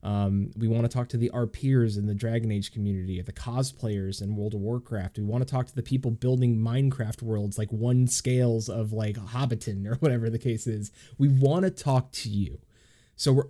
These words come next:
opening up Maelstrom Radio to you all. Th-, does that mean we're not gonna talk about Final Fantasy fourteen anymore?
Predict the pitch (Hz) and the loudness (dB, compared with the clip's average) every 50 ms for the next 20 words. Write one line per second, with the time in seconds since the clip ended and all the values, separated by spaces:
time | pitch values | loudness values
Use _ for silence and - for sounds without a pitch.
0 | - - 175 185 - 214 202 196 180 170 - - 131 127 131 131 135 - 131 120 | 2 4 4 4 4 4 4 4 4 2 2 2 2 4 4 2 0 -2 0 2
1 | 120 127 147 139 120 110 107 104 - - - 123 123 127 131 120 117 139 156 104 | 2 2 4 2 2 2 0 -2 -6 -6 -2 0 4 4 4 4 4 2 0 -2
2 | - - - _ _ _ - - - _ _ - 135 147 143 131 143 143 147 170 | -4 -12 -18 _ _ _ -20 -20 -20 _ _ -2 2 2 4 4 4 4 2 0
3 | 147 139 160 156 156 151 147 143 139 139 135 147 135 127 - - 131 123 127 - | 0 2 2 2 2 2 2 2 2 0 0 0 0 0 0 0 -2 -2 0 0
4 | 123 123 120 117 - - 123 120 117 117 127 120 113 - - 117 101 - 120 117 | 0 0 0 0 0 -2 -2 -2 -2 -2 -2 -4 -4 -4 -6 -8 -8 -6 -6 -6
5 | 113 - 131 127 135 147 151 160 170 180 - | -4 -2 -2 -2 0 0 -2 -2 -2 -4 -6